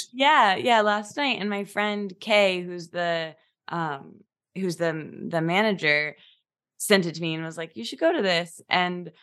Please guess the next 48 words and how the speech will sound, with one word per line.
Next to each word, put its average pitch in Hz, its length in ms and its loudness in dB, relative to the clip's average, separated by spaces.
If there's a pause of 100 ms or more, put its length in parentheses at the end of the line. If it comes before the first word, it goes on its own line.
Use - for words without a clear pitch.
(180)
I'm 240 160 4
so 302 240 4
glad 320 260 2
that 285 100 -10
they 269 120 -2
did 240 240 0
because 208 440 -4 (1160)
I 214 140 6
went 208 320 4
and, 220 120 2
and 202 220 4
there 202 80 2
was 196 140 -2
a, 190 300 -2
you 202 160 4
had, 165 240 4
there 185 120 -2
was, 185 120 -8
like, 185 120 -6
a 175 80 -6
classic 190 580 0
"Hello, 190 300 2
my 185 160 2
name 180 240 -2
is" 170 220 -2
name 190 260 2
tag. 160 420 2 (340)
And 190 180 4
I 180 140 4
wrote, 180 560 0 (120)
uh, 175 280 2
and 196 120 4
you 190 80 6
had 180 60 2
to 170 60 -2
write 175 140 6
your 170 120 4
name 170 260 0
and 165 80 -2
your 160 100 -4
podcast. 208 420 2
And 180 120 -4
so 175 80 -2
I 170 80 2
wrote, 170 200 0
"Let 190 160 2
it 214 120 0
out, 220 300 4